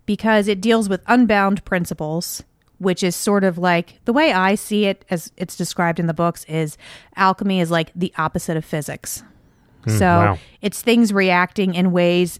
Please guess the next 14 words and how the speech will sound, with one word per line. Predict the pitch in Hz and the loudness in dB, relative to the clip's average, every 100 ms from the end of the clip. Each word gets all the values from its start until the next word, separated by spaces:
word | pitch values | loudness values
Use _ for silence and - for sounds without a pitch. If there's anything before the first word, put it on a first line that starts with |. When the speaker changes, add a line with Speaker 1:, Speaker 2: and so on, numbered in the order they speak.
| - | -12
Speaker 1:
that | 175 190 | -4 -4
you | 180 | -4
can't | 190 - 196 - | -6 -2 -2 -2
predict | 180 170 165 | -2 -2 -2
or | 160 | -2
wouldn't | 165 160 156 | -2 -4 -6
expect. | 151 - - - - - - _ _ _ _ - - - | -12 -12 -10 -12 -12 -18 -20 _ _ _ _ -20 -20 -4
Speaker 2:
Well, | 120 175 | 0 2
yeah, | 160 170 | 2 2
that's | 135 - | 0 0
definitely | 147 143 135 131 | -2 0 2 2
what | 123 | 2
we | 117 | -2
see. | - 120 135 104 98 | -2 0 0 0 -4